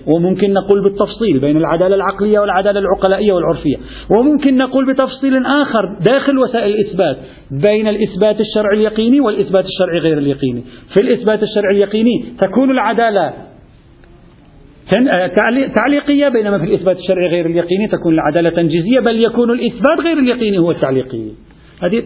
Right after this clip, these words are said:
تصويرات للقضية حتى إذا دخلنا الموضوع نفهم. وآخر تقسيم هو التقسيم بلحاظ الإطلاق والتقييد،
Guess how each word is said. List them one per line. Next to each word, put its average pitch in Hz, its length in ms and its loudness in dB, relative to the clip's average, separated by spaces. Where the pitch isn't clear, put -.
تصويرات 190 580 0
للقضية 196 600 0
حتى 165 220 -2
إذا 170 360 0
دخلنا 170 340 0
الموضوع 165 400 2
نفهم. 135 420 -4
وآخر 190 440 0
تقسيم 196 640 -2
هو 175 100 2
التقسيم 170 520 -2
بلحاظ 139 380 0
الإطلاق 170 400 -2
والتقييد، 131 680 -4